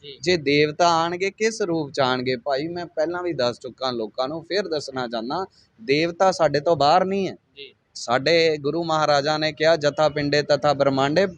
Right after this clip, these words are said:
Speaker 2: ਦੇਵਤਾ ਸਾਡੇ ਅੰਦਰ ਹੀ ਆ।
Speaker 1: ਜੀ।
Speaker 2: ਜਦੋਂ ਸਾਡੇ ਅੰਦਰ ਸ਼ੁੱਧ ਭਾਵ ਜਾਗਰਿਤ ਹੋ ਜਾਂਦਾ, ਹਰ ਕਿਸੇ ਦੇ ਅੰਦਰ ਹੁੰਦਾ, ਤੇ ਫਿਰ ਉਹ ਆਪੇ ਸੇਵਨਾ-, ਸੇਵਾ ਭਾਵਨਾ ਦੇ ਵਿੱਚ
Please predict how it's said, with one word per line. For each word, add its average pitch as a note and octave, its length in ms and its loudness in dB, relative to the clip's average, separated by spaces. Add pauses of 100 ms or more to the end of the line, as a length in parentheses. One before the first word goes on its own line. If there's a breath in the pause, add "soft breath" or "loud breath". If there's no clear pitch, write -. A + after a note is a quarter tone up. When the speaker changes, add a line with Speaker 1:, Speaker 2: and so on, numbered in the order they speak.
(180)
Speaker 2:
ਦੇਵਤਾ D#3 420 2
ਸਾਡੇ F3+ 300 4
ਅੰਦਰ F3 240 6
ਹੀ G#3 140 6
ਆ। B2+ 100 4
Speaker 1:
ਜੀ। - 460 -18
Speaker 2:
ਜਦੋਂ F3+ 240 0
ਸਾਡੇ F3+ 320 2
ਅੰਦਰ G3+ 160 2
ਸ਼ੁੱਧ A#3 320 2
ਭਾਵ G3+ 300 4
ਜਾਗਰਿਤ C#3+ 560 2
ਹੋ B2+ 140 0
ਜਾਂਦਾ, C3+ 420 0 (380 soft breath)
ਹਰ G#3+ 280 2
ਕਿਸੇ G#3 300 -4
ਦੇ E3+ 160 2
ਅੰਦਰ C#3 260 0
ਹੁੰਦਾ, C#3 260 0
ਤੇ F#3+ 140 -2
ਫਿਰ E3 180 0
ਉਹ E3+ 120 4
ਆਪੇ D#3+ 280 2
ਸੇਵਨਾ-, D3 420 -2 (120)
ਸੇਵਾ C#3 320 0
ਭਾਵਨਾ A#2+ 420 -2
ਦੇ A2+ 100 -6
ਵਿੱਚ A2+ 400 -6